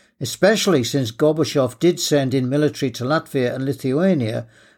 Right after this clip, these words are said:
where he believed he could get away with it. He was hardly a risk-taker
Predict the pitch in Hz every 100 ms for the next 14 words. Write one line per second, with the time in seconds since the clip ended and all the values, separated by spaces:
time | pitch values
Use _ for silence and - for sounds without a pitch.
0 | - 143 151 131 143 139 143 139 127 135
1 | 147 185 196 160 117 98 - _ _ _
2 | _ _ _ _ - 139 - 156 208 185
3 | 143 127 160 - - 123 107 123 147